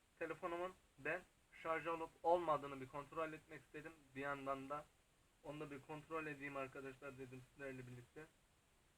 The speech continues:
Telefonumu şarjdan çıkarıyorum. Bir dakika arkadaşlar. Evet arkadaşlar şu anda görmüş olduğunuz üzere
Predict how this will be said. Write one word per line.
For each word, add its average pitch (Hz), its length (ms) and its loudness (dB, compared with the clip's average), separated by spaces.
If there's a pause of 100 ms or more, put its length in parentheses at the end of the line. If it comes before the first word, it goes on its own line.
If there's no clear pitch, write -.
(2500)
Telefonumu 165 440 -4
şarjdan 156 440 -2
çıkarıyorum. 156 580 -2
Bir 151 100 -14
dakika 151 340 -2
arkadaşlar. 123 720 -2 (960)
Evet 160 300 0
arkadaşlar 135 640 -6 (100)
şu 147 80 -10
anda 147 340 -4
görmüş 135 440 -8
olduğunuz 147 440 -12
üzere 127 320 -6